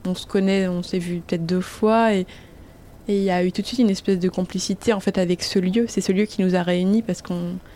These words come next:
on y trouvait quelque chose qui, qui nous rapprochait. Et, et bon, forcément, on avait aussi beaucoup de, de choses qui pouvaient correspondre artistiquement.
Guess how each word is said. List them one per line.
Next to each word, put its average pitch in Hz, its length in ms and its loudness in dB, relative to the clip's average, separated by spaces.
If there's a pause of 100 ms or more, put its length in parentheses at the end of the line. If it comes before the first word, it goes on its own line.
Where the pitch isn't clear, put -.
(180)
on 196 80 2
y 190 100 4
trouvait 196 280 2
quelque 190 280 0
chose 208 300 -2
qui, 180 420 -6
qui - 120 -4
nous 185 100 0
rapprochait. 190 760 -2
Et, 185 60 -8 (380)
et 202 60 2
bon, 185 180 2
forcément, 202 460 0
on 202 160 2
avait 180 160 2
aussi 180 400 -2
beaucoup 180 260 -2
de, 180 200 -2 (520)
de 196 60 0
choses 196 180 0
qui 190 140 -4
pouvaient 185 320 -2
correspondre 190 520 -2
artistiquement. 190 1040 -4